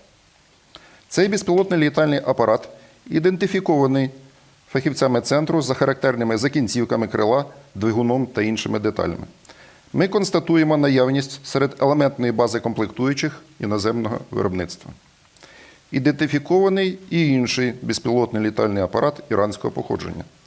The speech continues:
здатний нести керовану зброю. Це "Мохаджар шість".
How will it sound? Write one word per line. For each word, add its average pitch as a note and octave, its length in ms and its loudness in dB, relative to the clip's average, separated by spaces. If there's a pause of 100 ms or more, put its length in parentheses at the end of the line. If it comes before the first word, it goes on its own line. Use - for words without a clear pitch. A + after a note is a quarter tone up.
(400)
здатний C#3 360 0
нести C3 300 0
керовану A2 400 0
зброю. F#2 380 -2
Це - 160 -4
"Мохаджар B2+ 440 0
шість". - 360 -6